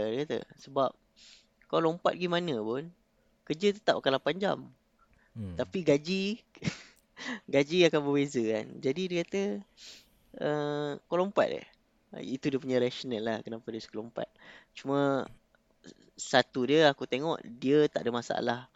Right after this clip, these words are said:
Speaker 1: dari segi wa-, sebab waktu aku tanya dia tu, dia tak kahwin lagi kan, dia single. So
Speaker 2: Hmm.
Speaker 1: macam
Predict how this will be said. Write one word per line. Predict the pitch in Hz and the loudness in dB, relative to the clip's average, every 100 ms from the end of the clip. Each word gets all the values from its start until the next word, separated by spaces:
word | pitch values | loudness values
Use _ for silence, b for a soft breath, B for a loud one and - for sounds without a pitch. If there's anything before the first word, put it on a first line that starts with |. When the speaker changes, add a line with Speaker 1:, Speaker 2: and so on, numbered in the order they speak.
| b b b | b b b
Speaker 1:
dari | - 117 117 | -8 -4 -4
segi | - 120 120 117 113 | -4 -4 -4 -2 -4
wa-, | 69 98 | -4 -4
sebab | - 123 - | 0 0 2
waktu | 110 - | -2 -2
aku | 113 | -6
tanya | - 117 123 | -2 -2 -2
dia | 123 | -4
tu, | 123 143 | -4 -4
dia | 131 | -4
tak | 120 - | -2 -4
kahwin | - 104 107 | -2 -2 -2
lagi | 107 107 | -4 -4
kan, | 101 | -4
dia | 107 110 | -4 -6
single. | - 117 110 101 98 110 | -6 -8 -4 -2 -4 -10
So | - 117 | -10 -6
Speaker 2:
Hmm. | 113 | -4
Speaker 1:
macam | 110 113 | -2 -4